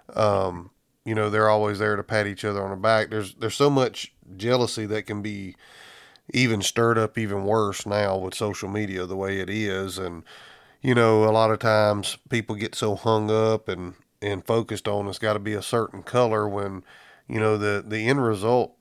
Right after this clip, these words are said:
here for, for all of us, I, th-, I think, is it just needs to have a coon in the tree at the end of it. It don't matter what color the dog is that's doing it, as long as it does it the way you like it and, and, and there's a coon in the tree at the end of it. That's,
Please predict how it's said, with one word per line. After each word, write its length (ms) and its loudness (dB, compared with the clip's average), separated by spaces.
here 380 -2
for, 400 -8
for 240 -4
all 240 2
of 120 -8
us, 140 -12
I, 80 -6
th-, 200 -18
I 120 -6
think, 380 -6
is 300 -10
it 80 -12
just 220 -8
needs 160 -4
to 80 -6
have 120 -2
a 40 -10
coon 300 -2
in 100 -8
the 80 -12
tree 260 -6
at 140 -6
the 80 -4
end 120 0
of 140 -4
it. 60 -6
It 20 -8
don't 180 -2
matter 240 2
what 300 -6
color 300 -4
the 60 -16
dog 340 0
is 160 -6
that's 160 -12
doing 300 0
it, 160 -8
as 40 -18
long 220 0
as 80 -6
it 80 -10
does 200 0
it 60 -10
the 80 -10
way 140 -2
you 240 -4
like 280 2
it 140 -4
and, 320 -10
and, 260 4
and 160 -2
there's 160 -2
a 60 -8
coon 320 0
in 100 -2
the 60 -6
tree 280 -2
at 140 -6
the 100 -8
end 200 0
of 160 -6
it. 100 -6
That's, 340 -6